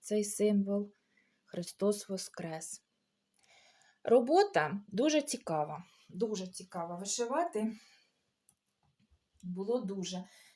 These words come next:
Я ж кажу, в двадцять третьому році я її, довго вона в мене лежала. Я як почала її в двадцять другому, десять днів повишивала і положила, переключилась на інші роботи. А в двадцять третьому, коли взялася за неї, я,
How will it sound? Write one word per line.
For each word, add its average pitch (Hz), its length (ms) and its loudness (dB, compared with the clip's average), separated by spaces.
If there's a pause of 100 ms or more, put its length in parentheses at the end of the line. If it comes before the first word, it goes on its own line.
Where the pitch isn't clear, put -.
Я 202 80 -6
ж - 100 -10
кажу, 247 140 -2
в 247 80 -4
двадцять 226 340 0
третьому 214 440 -2
році 214 280 -4
я 190 60 -4
її, 196 440 -8
довго 190 320 -4
вона 185 180 -4
в 180 40 -4
мене 175 200 -6
лежала. 247 520 -4 (380)
Я 226 140 -2
як 226 160 -4
почала 262 400 -2
її 196 160 -4
в 180 40 -8
двадцять 180 380 -12
другому, 175 440 -12 (580)
десять 214 300 -2
днів 226 220 -4
повишивала 254 600 -2
і 247 140 -2
положила, 233 480 -2
переключилась 254 880 -8
на 240 80 -6
інші 175 440 -8
роботи. 165 500 -12 (480)
А 208 100 -6
в 208 40 -6
двадцять 254 380 -2
третьому, 262 460 -4
коли 247 240 -2
взялася 247 540 -2
за 214 120 -6
неї, 180 260 -4
я, 214 200 -6